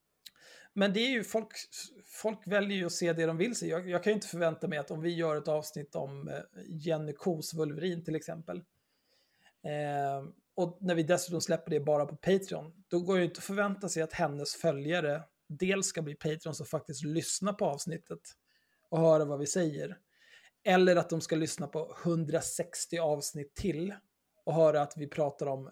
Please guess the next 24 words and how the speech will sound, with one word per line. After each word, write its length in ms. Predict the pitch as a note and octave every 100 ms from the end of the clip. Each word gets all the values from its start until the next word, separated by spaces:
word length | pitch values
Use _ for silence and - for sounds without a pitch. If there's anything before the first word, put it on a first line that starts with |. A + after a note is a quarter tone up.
| -
ganska 380 | D#3 D#3+ D3 D3+
många 260 | D3+ D3
olika 280 | F#3 D#3 D#3+
typer 300 | - D3+ C#3+
av 160 | C#3 C#3
människor 520 | C#3 C3+ C#3+ C#3+ C3
och 240 | - C#3
se 160 | - D3+
att 120 | C3+
den 140 | C#3+ C#3+
röda 280 | C#3+ C3+
tråden 400 | C3+ D#3 C#3+ C#3+
är 160 | C3+ C#3
huruvida 520 | C#3 C#3+ D#3 C#3+ C#3+
någon 220 | C#3 D#3+
har 80 | C#3+
betett 320 | C#3 - C#3
sig 100 | -
som 120 | - C#3+
en 60 |
jävla 220 | C#3+ C#3+ C3+
apa 460 | C#3+ C3 - G#3+
eller 160 | D#3 C3+
inte, 380 | C3 C#3 E3